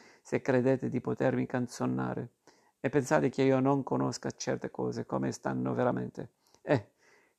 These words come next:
quasi non fosse un fatto conosciuto questo, che diavoli guaglioni non ne possono mai esistere, perché se uno muore guaglione non ha potuto essere un gran peccatore,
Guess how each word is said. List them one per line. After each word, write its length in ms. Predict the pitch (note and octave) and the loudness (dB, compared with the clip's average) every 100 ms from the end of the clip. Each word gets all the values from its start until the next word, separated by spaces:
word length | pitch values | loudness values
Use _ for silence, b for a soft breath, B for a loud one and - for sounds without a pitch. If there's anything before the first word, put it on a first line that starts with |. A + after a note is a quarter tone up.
| _ | _
quasi 420 | D#3 C#3 C3+ C#3 - | 6 6 4 0 0
non 260 | C#3+ C#3+ | 2 2
fosse 420 | C3 C#3+ C3+ - | 2 2 2 2
un 160 | C3+ C3+ | 2 2
fatto 440 | - C#3+ C3 - | 0 -2 -2 -4
conosciuto 640 | - B2+ B2+ - - - B2+ | -8 -6 -6 -8 -10 -10 -6
questo, 500 | - B2+ - - B2 B B B | 0 0 -2 -8 -10 B B B
che 160 | - D3 | -4 0
diavoli 540 | C3 C#3+ C3+ C#3+ C#3 | 4 6 6 4 4
guaglioni 680 | A#2+ C3 C3+ C3 C#3+ C3+ B2+ | 2 2 2 4 4 4 2
non 460 | B2 C3+ C#3 C#3 C3 | 0 2 2 2 0
ne 260 | C3+ C3 - _ | -2 -2 -6 _
possono 520 | - C3 - - C3 B2+ | -4 -4 -4 -6 -2 -2
mai 560 | B2+ C3+ C3+ C3 B2+ - b b | 0 0 0 0 -4 -10 b b
esistere, 680 | - B2+ A#2 A#2 - - A#2+ | -2 0 0 -4 -4 -6 -2
perché 500 | - C3 - C#3 B2+ b b b | 2 2 2 0 0 b b b
se 200 | - C3+ | 0 4
uno 220 | D3+ D3 | 6 6
muore 420 | C3 C3+ C#3 C3 | 6 6 6 4
guaglione 720 | A#2+ C3 B2+ C#3 C#3 B2 B2+ - _ _ | 2 0 2 2 0 -2 -6 -10 _ _
non 180 | - D3 | -2 2
ha 80 | D3 | 2
potuto 460 | - C3+ D#3 D3 C3+ | 0 -4 -4 -2 -2
essere 360 | A#2+ - B2+ | -2 -2 2
un 160 | B2+ A#2+ | 2 2
gran 300 | B2+ B2+ B2 | 0 0 -2
peccatore, 640 | B2+ - A#2+ A#2+ A#2 A#2+ | -4 -4 -2 0 0 -2